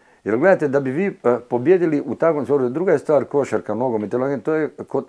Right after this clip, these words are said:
to kod nas je imalo, e, svoj, da sad tako velim, moderno background, razumijem tako, jedan Hajduk osnovan tisuću devetsto jedanaeste godine, <laughs> ja ne znam koliko, dobro, u Engleskoj su klubovi stari isto, ne, pa i u Njemačkoj, ne,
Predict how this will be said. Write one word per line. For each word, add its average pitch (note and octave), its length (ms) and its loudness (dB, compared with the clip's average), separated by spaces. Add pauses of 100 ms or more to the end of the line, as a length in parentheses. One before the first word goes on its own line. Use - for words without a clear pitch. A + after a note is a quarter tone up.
(100)
to A3 100 -2
kod D3+ 160 -2
nas D#3 260 -4
je C#3 220 -2
imalo, D3 440 0
e, A2+ 220 -8
svoj, C#3 300 0 (460)
da G2+ 100 -8
sad - 180 -8
tako A2+ 220 -4
velim, A#2 180 -4
moderno A#2 380 -2
background, G#2+ 500 -2
razumijem F2+ 320 -6
tako, F#2+ 260 -6
jedan A2+ 240 -2
Hajduk A2+ 340 -8
osnovan A#2 380 -4 (500)
tisuću A2+ 300 -6
devetsto A#2+ 340 -2
jedanaeste A#2+ 420 -4
godine, C3 400 -2 (100)
<laughs> A2 140 -6
ja A2+ 100 -2
ne A#2+ 140 -4
znam A#2 160 -6 (320)
koliko, C3 280 -4
dobro, G#2 240 0
u F#2 60 -2
Engleskoj A2 400 -6
su G#2 140 -8
klubovi A2 360 -2
stari G#2+ 380 4
isto, G#2 240 -6
ne, G2 160 -8 (440)
pa F#2+ 140 -6
i G#2 100 -2
u A2+ 60 -4
Njemačkoj, A2 420 -4
ne, G#2+ 120 -6